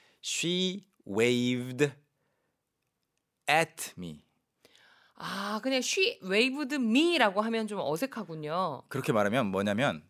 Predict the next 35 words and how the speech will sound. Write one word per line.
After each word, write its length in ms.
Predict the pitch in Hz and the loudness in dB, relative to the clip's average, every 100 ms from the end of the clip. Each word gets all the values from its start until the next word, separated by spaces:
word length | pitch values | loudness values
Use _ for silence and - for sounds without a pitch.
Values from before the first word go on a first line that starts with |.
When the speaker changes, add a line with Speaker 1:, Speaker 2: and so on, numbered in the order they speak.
| _ - 175 _ | _ -20 -20 _
Speaker 1:
뭔가 360 | 95 101 101 | -6 -4 -4
그 380 | 107 110 101 92 - - - - | -4 -4 -6 -6 -12 -20 -20 -10
she가 680 | - - 170 123 123 82 - _ | -2 0 0 2 2 0 -6 _
Speaker 2:
네. 360 | - 160 135 - _ | -8 -6 -6 -12 _
Speaker 1:
거인이 520 | - 113 131 165 156 | -2 2 4 2 -2
돼가지고 580 | 98 78 73 78 117 87 - - - | -4 -6 -8 -8 -6 -6 -8 -20 -14
Speaker 2:
네. 140 | 156 | -4
Speaker 1:
나를 280 | 98 104 147 | 0 2 4
잡고 420 | - 110 - 127 | 2 -2 0 2
막 360 | 90 95 113 107 | 2 -4 -6 -6
이렇게 220 | 101 - | -8 -10
<laughs> 500 | - - 160 - 151 | -10 -8 -6 -6 -10
Speaker 2:
아, 360 | - 170 190 208 - | -8 -4 0 -2 0
그녀가 380 | 254 294 330 | 4 6 8
Speaker 1:
깃발처럼. 240 | 302 320 240 | 8 8 8
Speaker 2:
나를, 720 | 180 185 233 294 240 156 127 | 6 6 6 6 4 2 0
Speaker 1:
네. 240 | 104 101 82 | 0 0 0
Speaker 2:
나를 380 | 160 208 285 262 | 2 4 4 0
들고 360 | - 277 311 359 | 6 6 8 6
막 100 | 233 247 | 4 4
흔드는 380 | 381 381 339 285 | 4 4 4 4
그런 260 | 254 226 | 4 2
느낌이 480 | 208 - 175 165 143 | 2 -4 -2 -2 0
Speaker 1:
<laughs> 20 | |
그런 180 | 131 131 | 4 6
느낌이 320 | 131 131 131 | 4 4 4
Speaker 2:
She 180 | 131 269 | 4 4
waved 460 | 190 226 226 247 214 | 4 4 2 -2 -2
me군요. 560 | 185 190 165 165 175 135 | -2 -4 -4 -6 -2 2
Speaker 1:
네, 180 | 107 98 | 2 2
그런 340 | - 135 127 | 4 4 4
그림이 280 | - 131 127 | 2 2 2
머릿속에 320 | 98 92 98 | 2 0 -4
갑자기 340 | 92 - 107 | -4 0 0
그려지네요. 420 | 95 95 - 80 | 0 -6 -6 -10